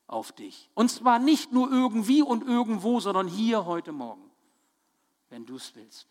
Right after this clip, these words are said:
Der Heilige zieht bei dir ein. Und er will es heute tun,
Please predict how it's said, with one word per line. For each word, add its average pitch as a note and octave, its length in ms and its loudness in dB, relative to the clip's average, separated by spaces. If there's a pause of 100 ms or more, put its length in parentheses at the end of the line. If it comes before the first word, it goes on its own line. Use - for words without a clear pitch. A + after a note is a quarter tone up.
(680)
Der C3 140 -2
Heilige G#3+ 440 0
zieht - 360 -12
bei E3 180 -2
dir D#3 220 -6
ein. B2 180 -14 (2000)
Und C#3 80 -4
er D3+ 100 0
will F3 100 0
es F3 160 -4
heute E3+ 280 -6
tun, G#2 240 -18